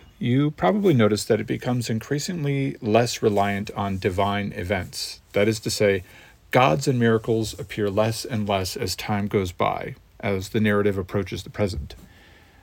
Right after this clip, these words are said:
For example, I began this series of podcasts, The Greek Sun, with stories and legends of mythological times.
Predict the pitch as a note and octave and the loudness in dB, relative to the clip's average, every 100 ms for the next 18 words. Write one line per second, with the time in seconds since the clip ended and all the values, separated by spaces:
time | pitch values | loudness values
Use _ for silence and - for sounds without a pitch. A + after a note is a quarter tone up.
0 | _ _ - C#3 A#2+ A#2+ A2 B2+ A#2 A#2 | _ _ 0 2 6 6 6 6 6 6
1 | A2+ A2+ A#2 G#2+ - A2 G#2+ G#2+ - G#2 | 6 6 4 2 2 2 4 0 2 6
2 | G2+ G#2 G2+ G#2+ - - G#2+ G2+ F#2+ - | 6 4 2 2 0 -4 -2 -2 -2 0
3 | G#2+ F#2+ A2+ C3+ C3 G#2+ - - - - | 0 0 -2 -4 -2 -2 -4 -20 -20 -8
4 | - D#3 D3 D3 C3+ A#2+ A2+ A2 A2 G#2+ | 0 2 6 6 4 2 4 4 2 0
5 | G2+ F#2 A2+ A#2+ A2+ G#2+ G#2 G2 F2+ A2 | -2 -2 0 2 4 4 2 -6 -6 -6
6 | F#2 - - - | -6 -8 -14 -16